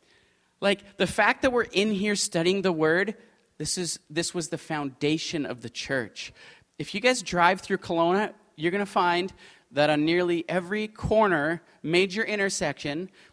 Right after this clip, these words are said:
there's two people standing with a magazine rack. Have you guys seen that? And a lot of them will say things like, "How about your family?"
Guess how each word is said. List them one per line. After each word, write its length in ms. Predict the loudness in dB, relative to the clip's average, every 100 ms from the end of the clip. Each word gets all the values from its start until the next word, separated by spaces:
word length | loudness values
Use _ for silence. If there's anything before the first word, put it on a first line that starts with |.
| _
there's 280 | -2 -2 -2
two 240 | -4 -4 -2
people 580 | -4 0 4 4 2 -8 -12
standing 540 | -6 2 2 4 2
with 160 | 2 2
a 60 | 2
magazine 580 | 2 2 2 2 4
rack. 320 | 4 4 0 -4
Have 100 | 0
you 60 |
guys 200 | 4 4
seen 200 | 4 2
that? 340 | 4 4 2 -6 -20 _ _ _ _ _ _ _ -4
And 140 | 0
a 20 | 4
lot 220 | 6 6
of 60 |
them 140 | 4 4
will 140 | 2
say 420 | 4 4 4 0 -4 -20 _ _ _
things 340 | 0 0 0 2
like, 460 | 4 2 -2 -20 _ _ _ _ _ _
"How 300 | -16 0 2
about 340 | 4 2 2 -2
your 80 | -6
family?" 760 | -2 0 2 2 0 -2